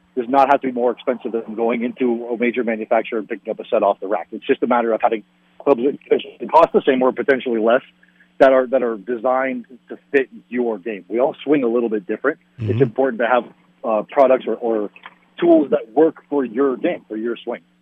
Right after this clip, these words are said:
Speaker 2: How do people get a hold of you? How do they find you?
Speaker 1: Uh, find us online at the optimum golf dot com, or you can always swing by the Rhino store at thirty-five sixty-five Walnut Street. Uh, we're open Monday through Saturday from nine to eight and Sunday from eleven to seven.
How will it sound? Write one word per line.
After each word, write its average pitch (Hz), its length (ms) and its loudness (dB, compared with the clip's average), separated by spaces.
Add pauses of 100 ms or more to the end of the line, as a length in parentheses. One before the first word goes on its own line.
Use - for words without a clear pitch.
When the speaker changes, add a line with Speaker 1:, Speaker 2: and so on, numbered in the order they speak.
(380)
Speaker 2:
How 185 140 0
do 190 40 2
people 165 240 2
get 165 100 2
a 160 60 4
hold 165 220 4
of 165 40 4
you? 165 80 4
How 160 120 4
do 160 60 2
they 151 100 2
find 135 280 0
you? 82 140 -6 (800)
Speaker 1:
Uh, 123 400 -8
find 170 180 2
us 160 120 2
online 160 500 4
at 135 80 0 (220)
the 160 100 4
optimum 147 400 2
golf 143 260 4
dot 131 200 0
com, 156 220 -2
or 143 60 -4
you 127 100 -8
can 135 100 -8
always 127 220 -6
swing 123 120 -16
by 120 140 -4
the 113 60 -8
Rhino 113 340 -4
store 107 180 -8
at 101 140 -16
thirty-five 104 340 -8 (100)
sixty-five - 400 -8 (120)
Walnut 117 300 2 (120)
Street. - 240 -6 (440)
Uh, 110 140 -2
we're 110 180 2
open 120 420 2
Monday 120 320 0
through 123 400 -4
Saturday 123 400 0
from 113 200 -4
nine 113 200 -4
to 117 140 -8
eight 139 160 -4 (220)
and 113 280 -6
Sunday 117 220 -2
from 113 120 -2
eleven 120 200 2
to 104 60 -10
seven. - 220 -6